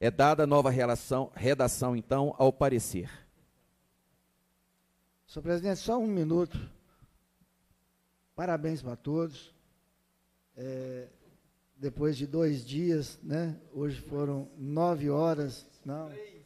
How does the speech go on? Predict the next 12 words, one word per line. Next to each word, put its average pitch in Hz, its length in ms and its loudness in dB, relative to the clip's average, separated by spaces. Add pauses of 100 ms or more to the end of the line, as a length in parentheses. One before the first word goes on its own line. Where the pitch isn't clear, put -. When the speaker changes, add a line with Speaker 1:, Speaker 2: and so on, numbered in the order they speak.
(160)
Speaker 2:
três 175 340 -6
dias. 156 480 -4 (1160)
Hoje 165 180 -6
é 156 40 -8
quarta 233 340 -10
ou - 40 -12
quinta? 151 360 -12 (680)
Quarta. 156 460 -4 (720)
Depois 190 400 2
de 175 140 0
nove 196 420 6
horas 180 640 4